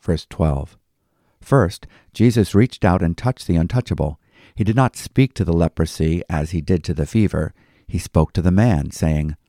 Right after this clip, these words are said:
"I am willing, be cleansed." And immediately the leprosy left him. Secondly, he told him to tell no one. This is because the leper would not understand his healing's significance until he understood what Jesus accomplished on the cross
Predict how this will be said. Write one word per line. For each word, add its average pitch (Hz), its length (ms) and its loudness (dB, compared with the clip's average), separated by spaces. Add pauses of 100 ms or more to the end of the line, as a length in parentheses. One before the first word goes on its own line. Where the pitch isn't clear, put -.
(200)
"I 82 120 0
am 78 120 0
willing, 80 400 0 (220)
be 90 80 0
cleansed." 82 580 -2 (420)
And 80 160 -2
immediately 90 500 0
the 87 120 0
leprosy 82 420 0
left 82 300 0
him. 69 240 -4 (580)
Secondly, 76 640 0 (300)
he 92 140 0
told 107 280 2
him 92 120 0
to 95 100 -2
tell 95 220 2
no 98 200 2
one. 76 300 -2 (400)
This 135 160 -2
is 131 80 0
because 98 340 0
the 87 80 0
leper 90 340 2
would 80 180 0
not 98 180 2
understand 92 540 0
his 80 160 -4
healing's 92 420 -2
significance 87 760 -4 (280)
until 117 300 0
he 123 100 2
understood 107 480 0
what 78 260 -2
Jesus 92 340 0
accomplished 92 560 -2
on 85 120 0
the 90 80 -2
cross 76 480 -2